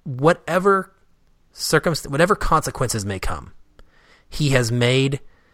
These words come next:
it very clear to the person he loves the most that his conviction to God at this, at this point is, is more important,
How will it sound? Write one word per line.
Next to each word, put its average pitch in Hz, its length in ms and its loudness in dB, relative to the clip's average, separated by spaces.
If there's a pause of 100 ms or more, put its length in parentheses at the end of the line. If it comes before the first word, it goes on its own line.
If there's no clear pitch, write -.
(540)
it 120 200 -4
very 131 380 0
clear 107 600 -2 (180)
to 139 180 4
the 113 100 -2
person 147 380 2
he 135 160 -4
loves 117 320 -2
the 104 60 -2
most - 680 -6 (880)
that 104 560 0 (920)
his 131 200 -2
conviction 135 640 0 (220)
to 143 80 0
God 113 340 6
at - 140 -10
this, - 280 -10
at 110 120 -10
this 107 140 -8
point 104 500 -6
is, 113 180 -6 (120)
is 95 280 -12 (120)
more 104 180 -8
important, - 480 -4